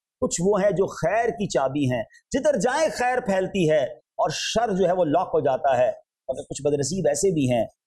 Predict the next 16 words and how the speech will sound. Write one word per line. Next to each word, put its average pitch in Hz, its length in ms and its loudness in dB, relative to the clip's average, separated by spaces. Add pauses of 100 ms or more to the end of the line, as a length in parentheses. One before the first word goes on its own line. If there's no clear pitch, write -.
(180)
जो 170 100 2
शर - 420 -2
की - 200 -4
चाबी 135 400 0
हैं, 123 160 0 (360)
जहाँ 185 260 0
जाए 156 320 2
शर 220 320 -2 (100)
फैलता 139 440 2
है 135 140 4 (420)
और 160 120 2
खैर 196 480 0
बंद 147 200 2
हो 123 100 2
जाता 110 400 0
है। - 60 -4